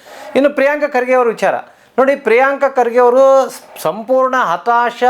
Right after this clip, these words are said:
ಒಬ್ಬ, ಆ, ಗ್ರೇಡ್, ಆ, ನಂಬರ್ ಒನ್, ಆ, ಫೇಲ್ಯೂರ್ ಮಿನಿಸ್ಟರ್ in the ಸಿದ್ದರಾಮಯ್ಯ, ಆ, ಕ್ಯಾಬಿನೆಟ್. ನೋಡ್ರಿ, ಒಂದಲ್ಲ,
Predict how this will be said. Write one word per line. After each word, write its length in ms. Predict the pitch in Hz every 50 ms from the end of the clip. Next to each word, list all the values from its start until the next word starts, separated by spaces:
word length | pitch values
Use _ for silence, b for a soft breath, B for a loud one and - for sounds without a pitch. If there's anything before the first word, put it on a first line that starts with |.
| 254 262 254
ಒಬ್ಬ, 260 | 240 220 185 180 214
ಆ, 300 | 202 196 185 160 - - b b b b b b - - 156 147 147 147 147 147
ಗ್ರೇಡ್, 640 | 131 131 131 131 139 190 226 254 262 262 269 254 196
ಆ, 100 | 180 170
ನಂಬರ್ 520 | 170 165 180 196 220 233 247 240 269 269 247
ಒನ್, 320 | 233 247 277 277 254 175
ಆ, 600 | 131 - - - _ _ _ - - - 190 185 180
ಫೇಲ್ಯೂರ್ 540 | 180 - 226 240 247 262 269 262 262 254
ಮಿನಿಸ್ಟರ್ 480 | 240 233 226 233 226 233 - 254 254 254
in 160 | 240 233 233
the 360 | 254 285 285 277 269 247 233
ಸಿದ್ದರಾಮಯ್ಯ, 680 | 220 - 226 214 202 240 233 226 226 220 220 226 254 294
ಆ, 600 | 294 269 247 233 226 220 214 208 202 190 180 175 175 - 160 165 156 - - - - - -
ಕ್ಯಾಬಿನೆಟ್. 520 | - 240 233 233 208 165 - - - - _ _ _ _ _ B B B B B B B B B B B B B - 220
ನೋಡ್ರಿ, 360 | 269 269 247 220 226 254 254
ಒಂದಲ್ಲ, 600 | 226 180 170 180 233 269 302 294 277 262 262 269